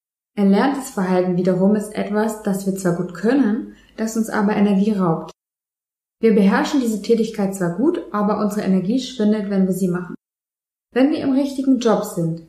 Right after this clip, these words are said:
dann können wir unsere Stärken einsetzen und ziehen Energie aus dem Job, anstatt ausgelaugt zu sein. Grund Nummer sechs. Wer im richtigen Job ist, kann seine Potenziale entfalten.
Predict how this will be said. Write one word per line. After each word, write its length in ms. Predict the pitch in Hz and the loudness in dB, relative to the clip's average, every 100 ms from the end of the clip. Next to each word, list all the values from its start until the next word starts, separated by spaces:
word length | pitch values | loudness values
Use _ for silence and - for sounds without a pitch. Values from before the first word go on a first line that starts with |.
| - | -6
dann 100 | 180 | -2
können 260 | 220 233 | 2 4
wir 100 | 214 208 | 4 0
unsere 220 | 196 190 | -2 -2
Stärken 340 | - 180 175 | -2 -4 -2
einsetzen 680 | - 196 226 262 262 269 277 | -2 0 2 2 0 0 0
und 160 | 233 | -2
ziehen 240 | - 233 240 | -2 -2 -2
Energie 400 | 220 226 208 226 | 0 0 2 2
aus 260 | 190 175 | 2 -4
dem 120 | 175 170 | -2 -2
Job, 360 | 170 170 - - - | -2 -4 -6 -20 -10
anstatt 400 | 226 - 302 302 | -8 -4 -4 -2
ausgelaugt 560 | 180 180 185 175 175 - | -4 -4 -8 -8 -8 -14
zu 80 | |
sein. 400 | 180 175 170 190 190 _ _ _ _ _ _ _ _ _ _ _ _ _ _ _ _ _ _ _ _ _ | -10 -6 -6 -8 -12 _ _ _ _ _ _ _ _ _ _ _ _ _ _ _ _ _ _ _ _ _
Grund 200 | - 302 | -2 -2
Nummer 260 | 302 285 220 | 2 0 2
sechs. 380 | 185 170 - - _ _ _ _ _ | 0 -2 -8 -18 _ _ _ _ _
Wer 160 | 262 269 | -2 0
im 120 | 269 | 0
richtigen 400 | 302 - 294 240 | -2 0 0 2
Job 240 | 214 208 | 0 -2
ist, 260 | 202 220 - | -4 -6 -4
kann 180 | 214 190 | -2 2
seine 220 | 196 196 | 4 2
Potenziale 640 | 196 202 190 190 185 185 | 2 0 0 2 2 2
entfalten. 800 | 185 175 - 175 170 - 190 - | 0 -4 -4 -4 -4 -6 -8 -10